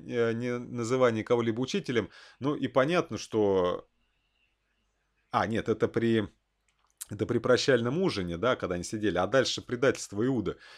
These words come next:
И тот час подойдя к Иисусу, сказал: «Радуйся, учитель», и поцеловал его. И Иисус же сказал ему: «Друг, для чего ты пришёл?» Ну, я, конечно, пишу свой комментарий, что Иисус в ответ не даёт учения о неназывании кого-либо учителем, хотя бы мог, хотя мог бы воспользоваться случаем задать другой вопрос: «Зачем называешь меня учителем?»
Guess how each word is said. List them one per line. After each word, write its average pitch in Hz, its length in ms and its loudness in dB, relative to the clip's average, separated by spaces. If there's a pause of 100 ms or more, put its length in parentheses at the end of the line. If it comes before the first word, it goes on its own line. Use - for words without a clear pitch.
(180)
И 117 80 -4
тот 143 180 0
час - 340 2 (480)
подойдя 139 300 6
к - 100 -4
Иисусу, 139 320 -4
сказал: 110 460 2
«Радуйся, 117 420 2
учитель», 113 460 -4
и - 20 -6
поцеловал 123 540 0
его. 101 280 0
И 101 100 -4
Иисус 131 360 -4
же 135 80 -2
сказал 131 400 0
ему: 98 280 -2
«Друг, 139 340 0 (180)
для 95 100 -4
чего 147 280 0
ты - 100 -4
пришёл?» 117 540 -4 (280)
Ну, 147 140 0
я, 143 160 4
конечно, 123 300 -2
пишу 123 240 -4
свой 113 160 -4
комментарий, 135 440 2
что - 160 -4
Иисус 123 220 -6
в 127 60 -2
ответ 120 200 -2
не 127 60 -8
даёт 135 320 0
учения 107 380 -2
о - 20 -4
неназывании 107 840 -2
кого-либо 107 480 0
учителем, 117 420 -6
хотя 113 320 -2
бы 131 140 0
мог, 156 460 -2
хотя 123 260 -2
мог 135 240 0
бы 95 80 -2
воспользоваться 92 640 -2
случаем 107 400 -8
задать 104 240 0
другой 110 300 -2
вопрос: 98 320 0
«Зачем 107 380 0
называешь 87 360 -2
меня 87 160 -6
учителем?» 80 460 -6